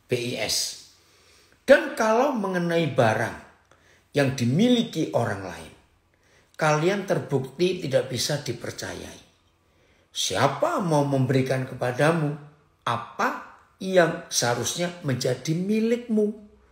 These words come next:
Nah, jelas bukan? Beda lagi. Oh, eh, good out. Danke, Erik.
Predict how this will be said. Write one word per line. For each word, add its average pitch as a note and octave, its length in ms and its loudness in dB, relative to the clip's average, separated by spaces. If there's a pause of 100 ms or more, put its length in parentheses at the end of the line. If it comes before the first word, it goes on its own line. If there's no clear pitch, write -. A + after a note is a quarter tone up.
(540)
Nah, B2 320 2 (480)
jelas D#3 480 2
bukan? F3+ 480 2 (400)
Beda C#4 400 -2
lagi. D4+ 800 2 (480)
Oh, A2+ 400 -8 (400)
eh, D3 240 0 (560)
good D3+ 320 0
out. D3+ 640 2
Danke, C#3 480 0
Erik. C3 360 2